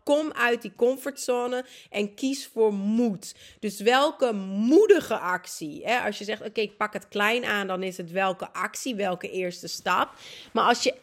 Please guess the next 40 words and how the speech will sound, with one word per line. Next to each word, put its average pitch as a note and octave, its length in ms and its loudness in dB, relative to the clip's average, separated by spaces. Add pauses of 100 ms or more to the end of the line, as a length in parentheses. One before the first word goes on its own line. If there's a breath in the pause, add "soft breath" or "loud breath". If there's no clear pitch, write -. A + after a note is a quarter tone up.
(120)
echt E4+ 460 4
die A#3 160 -8
warrior A#3+ 560 0
energie G3 580 -4
wilt F#3 260 -4
channelen, F#3 560 -4
dan A#3+ 180 2
moet C#4 160 -6
het A3+ 100 -12
eigenlijk B3 400 0
een G3+ 80 -2
moedige A#3+ 500 0
actie D#3+ 400 -10
zijn. B2 300 -12 (380 loud breath)
Dus A#3 200 -4
de - 100 2
actie B3+ 440 -2
die A3 160 -6
je A3 80 -2
net A#3 220 0
misschien A#3 380 -6
voor G#3 160 -4
jezelf G3+ 400 -2
had F3+ 200 -4
bedacht, F#3+ 680 0
vraag A#3 320 0
je A3+ 100 -6
dan G#3+ 200 -2
nu C4+ 180 -2
eens G3 160 -4
af, F3+ 220 -4
oké, A3 420 0
wat A#3+ 240 -2
als A3+ 200 -4
ik G3+ 120 -8 (100)
tien C#4 300 0
keer A#3+ 220 0
zo G#3+ 200 -2
moedig B3 460 -2
was? - 460 -8